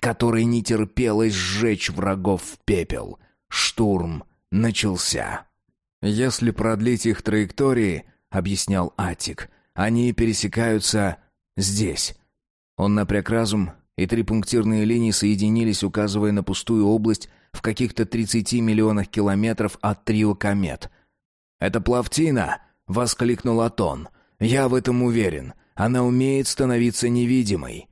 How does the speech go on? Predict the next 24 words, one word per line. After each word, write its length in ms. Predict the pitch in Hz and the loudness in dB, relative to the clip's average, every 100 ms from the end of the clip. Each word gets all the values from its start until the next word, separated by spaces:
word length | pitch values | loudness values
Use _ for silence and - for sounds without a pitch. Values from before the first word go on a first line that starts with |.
| _ _ - | _ _ -4
И 360 | 98 123 123 | 0 2 2
посмотрите 920 | - 127 120 120 120 110 120 131 113 127 | 0 0 0 0 -2 0 2 2 2 0
на 140 | 123 | 2
их 180 | 131 110 | 0 0
скорость. 640 | - - 123 90 76 - - _ _ - | -2 0 0 0 -4 -10 -16 _ _ -6
Это 260 | 107 113 127 | -4 0 0
манёвр 480 | 123 135 135 123 | 0 0 2 0
перехвата, 720 | 110 120 113 - 123 131 123 | 0 0 0 0 0 0 -2
как 260 | 101 113 - | -2 -2 -4
тот, 280 | - 131 127 | -2 0 0
что 260 | - 123 | -2 0
мы 220 | 117 123 123 | 0 0 0
начали. 640 | 135 127 - 95 65 - _ _ _ | 0 0 -2 -4 -4 -10 _ _ _
Они 300 | - 113 131 | -4 0 2
явились 400 | 131 127 143 131 | 2 2 2 0
сюда, 420 | - 127 117 143 123 | 0 -2 0 0 0
чтобы 300 | 123 120 123 | 0 2 2
убить 360 | 113 135 113 | 2 2 2
её, 300 | 123 117 92 - _ - | 2 2 0 -6 _ -4
и 80 | |
они 240 | 117 127 123 | 0 2 0
знают, 480 | 107 127 131 131 - | 0 0 0 0 -2
что 280 | - 127 | 0 0
делают. 600 | 120 131 120 95 73 - | 2 2 2 0 -2 -8